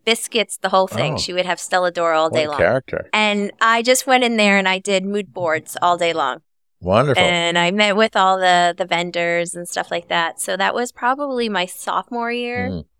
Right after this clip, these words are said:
Speaker 1: when I was at Pratt.
Speaker 2: So if
Speaker 1: Yeah,
Speaker 2: you were to
Speaker 1: so.
Speaker 2: magically appear in front of yourself there, what, what advice does the Alicia that I'm talking to now have for her younger self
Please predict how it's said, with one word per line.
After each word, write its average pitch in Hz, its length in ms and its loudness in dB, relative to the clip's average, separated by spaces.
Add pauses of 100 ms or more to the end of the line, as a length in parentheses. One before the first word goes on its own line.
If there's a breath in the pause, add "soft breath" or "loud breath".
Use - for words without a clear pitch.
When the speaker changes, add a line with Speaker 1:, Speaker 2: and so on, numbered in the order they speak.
Speaker 1:
when 214 160 -2
I 180 80 2
was 170 140 -2
at 156 120 0
Pratt. 143 300 0 (340)
Speaker 2:
So 117 360 6
if 107 120 4
Speaker 1:
Yeah, 107 80 -2
Speaker 2:
you 135 80 4
were 139 120 6
to 117 220 6
Speaker 1:
so. - 140 -16 (400)
Speaker 2:
magically 104 540 2
appear 98 280 0
in 95 80 0
front 98 220 -2
of 92 60 -4
yourself 90 460 -2
there, 87 400 0
what, 90 260 -6
what 101 160 0
advice 95 440 0 (440)
does 92 140 -4
the 95 120 -4
Alicia 92 520 0 (380)
that 90 100 -12
I'm 87 100 -6
talking 87 380 -2
to - 140 -12
now 80 420 -2 (280)
have 85 220 -2
for - 140 -4
her 87 100 -2
younger 80 320 0
self - 420 0